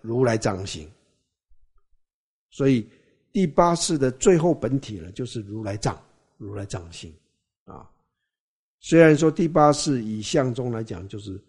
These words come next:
真妄和合啊，但是那个妄呢，是就是如来藏性转为第八世的时候才有妄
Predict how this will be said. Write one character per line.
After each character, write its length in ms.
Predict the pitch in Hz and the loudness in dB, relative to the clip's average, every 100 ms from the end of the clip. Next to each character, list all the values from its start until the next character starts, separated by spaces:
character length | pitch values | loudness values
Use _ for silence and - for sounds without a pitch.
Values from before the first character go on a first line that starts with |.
| 104 _ _ _ | _ _ _ _
真 320 | - 147 143 | 6 6 8
妄 280 | 151 127 98 | 6 4 0
和 280 | - 95 107 | -10 -12 -12
合 340 | - 87 85 - _ _ _ _ _ _ | -12 -12 -14 -18 _ _ _ _ _ _
啊， 200 | 120 - _ _ _ _ _ | -14 -14 _ _ _ _ _
但 160 | 151 143 | 4 4
是 200 | 135 123 - - | 4 -4 -6 0
那 200 | 151 143 | 4 6
个 100 | 127 | 4
妄 360 | 160 143 113 | 4 4 2
呢， 180 | 110 107 - _ _ _ _ _ - | -4 -10 -14 _ _ _ _ _ -12
是 260 | - 131 | -4 -2
就 140 | 123 127 | 0 0
是 280 | 147 113 - _ _ _ _ _ - _ | 0 -4 -6 _ _ _ _ _ -20 _
如 300 | 113 117 143 | -6 2 8
来 160 | 143 139 | 8 8
藏 300 | 165 147 127 | 8 6 4
性 420 | - 143 110 101 - _ _ _ | 2 2 0 -2 -10 _ _ _
转 240 | - 110 104 | -2 0 2
为 120 | 120 | 2
第 160 | 127 151 | 4 4
八 180 | 131 160 | 6 4
世 160 | - | 0
的 120 | 127 110 | -2 -2
时 120 | 123 | -4
候 80 | 104 | -6
才 200 | - 123 | -4 -4
有 120 | 113 | -4
妄 300 | 85 104 | -4 -6